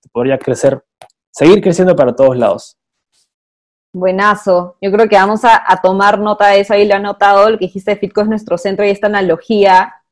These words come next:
Speaker 2: entre el mundo físico, ¿no? Que esta tienda,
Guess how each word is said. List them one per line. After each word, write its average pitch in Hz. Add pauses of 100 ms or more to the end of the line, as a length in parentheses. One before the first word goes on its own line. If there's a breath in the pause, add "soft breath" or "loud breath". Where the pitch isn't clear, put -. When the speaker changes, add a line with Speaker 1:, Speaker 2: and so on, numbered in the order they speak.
(100)
Speaker 2:
entre 175 (500)
el 185
mundo 214
físico, 214
¿no? 190
Que 185
esta 185
tienda, 202